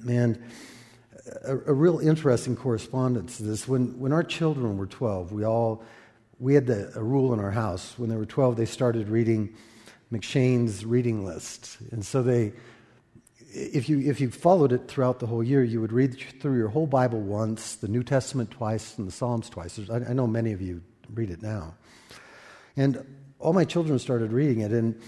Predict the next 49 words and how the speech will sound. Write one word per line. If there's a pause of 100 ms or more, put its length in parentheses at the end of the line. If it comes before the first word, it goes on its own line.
(540)
my
youngest
son,
John,
when
I
used
to
go, (180)
I'd
go
sit
on
his
bed
every
couple
of
weeks, (320)
and
I'd
sit
down,
and
I
said, (680)
and
so
John
had
s-, (280)
been
reading
this,
and
I,
I,
I'd
go
down,
and
I
said,
"John,
do
you
think
you're
saved?"